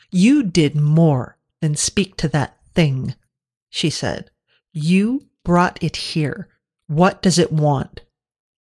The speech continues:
Hearing her call Mabel "it" made my throat fill with bile again, but I forced it down.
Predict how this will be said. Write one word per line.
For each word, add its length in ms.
Hearing 340
her 140
call 260
Mabel 540
"it" 420
made 320
my 180
throat 380
fill 260
with 240
bile 360
again, 360
but 160
I 140
forced 540
it 180
down. 420